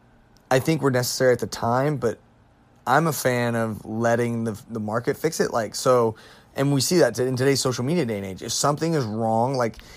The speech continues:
if, if somewhere is like that, like, say, say it's some restaurant owner wouldn't, didn't like someone 'cause their race and didn't serve them,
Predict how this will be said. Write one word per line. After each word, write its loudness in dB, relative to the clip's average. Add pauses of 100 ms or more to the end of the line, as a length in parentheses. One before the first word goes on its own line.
if, -2 (180)
if 0
somewhere 4
is 0
like 2
that, -10
like, -10
say, 2 (540)
say 2
it's -2
some 0
restaurant 0
owner -2
wouldn't, -2
didn't 0
like -2
someone -6
'cause -8
their -2
race -4
and -8
didn't -6
serve -6
them, -16